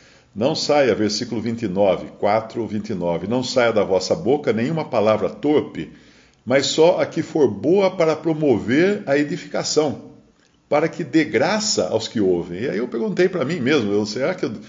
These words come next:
eu promovi alguma edificação com a minha ira, com esse, com esse meu comportamento tempestivo, né? Será que eu levei graça a ele?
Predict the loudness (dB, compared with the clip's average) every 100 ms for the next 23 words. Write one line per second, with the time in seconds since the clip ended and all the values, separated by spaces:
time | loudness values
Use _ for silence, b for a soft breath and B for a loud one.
0 | B B -4 0 2 4 2 4 2 2
1 | 0 -2 -4 -6 0 0 2 2 2 0
2 | -4 -2 0 0 2 4 6 4 2 -2
3 | B B B B -2 0 0 0 -2 -2
4 | 2 2 2 -2 0 0 0 0 -2 -4
5 | -6 -2 -2 -2 -4 -2 0 0 -2 -4
6 | -4 -6 B B B 0 0 2 2 4
7 | 4 2 2 0 0 -2 -2 -2 -2 -4
8 | -2 2 2 0 -4 -12